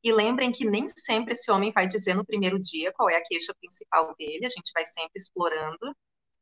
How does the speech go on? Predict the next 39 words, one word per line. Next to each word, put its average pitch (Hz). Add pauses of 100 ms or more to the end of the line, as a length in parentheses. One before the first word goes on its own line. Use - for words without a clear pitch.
(140)
Os 285
hábitos 208
de 202
vida, 185
a 208
história 240
da 202
doença, 190
então 190
é 214
importante 226
a 262
gente 220
saber 190
do 196
câncer, 185 (560)
da 208
gente 226
saber 208
qual 214
foi 262
o 254
tipo 294
de 240
tratamento 190
que -
ele 185
fez, 175
a 226
gente 190
já 190 (100)
viu 196
o 233
quanto 202
é -
importante, 190 (240)
se -
ele 277
continua 247